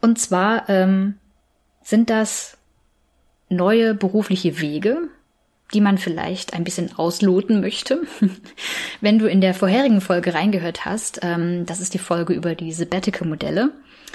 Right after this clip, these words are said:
dann hast du natürlich auch schon mitbekommen, dass für mich auch die Kündigung ein Sabbatical-Modell ist. Denn, ähm, es gibt Situationen im Leben,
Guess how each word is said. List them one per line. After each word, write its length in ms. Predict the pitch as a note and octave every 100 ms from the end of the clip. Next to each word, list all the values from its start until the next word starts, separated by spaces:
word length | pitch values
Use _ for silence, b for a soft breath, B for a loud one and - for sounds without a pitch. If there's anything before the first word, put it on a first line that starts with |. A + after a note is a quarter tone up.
| B -
dann 220 | G3+ A3+
hast 200 | C4 -
du 40 |
natürlich 380 | A#3+ A3 A3+ -
auch 60 | G3
schon 140 | G#3
mitbekommen, 460 | G3+ G3+ - F#3+ F#3+
dass 200 | F#3 -
für 100 | G3
mich 400 | F#3+ G3 - -
auch 300 | D#3+ E3+ -
die 140 | G3
Kündigung 580 | G#3+ C#4 G#3 D#3 D#3+ F3+ - -
ein 200 | E3 E3+
Sabbatical-Modell 800 | E3+ E3 F3+ - D#3 D#3 D3+
ist. 400 | D3+ F#3 - - - - - - _ _ - _ _
Denn, 400 | D#3+ F3 G#3+ G#3+ -
ähm, 540 | F3+ F3 F3 F3 F3+ _ -
es 120 | F#3
gibt 260 | B3+ - -
Situationen 680 | G3 F#3 F3 - G#3 A3
im 40 | F3+
Leben, 480 | F3+ F#3 F#3+ G3+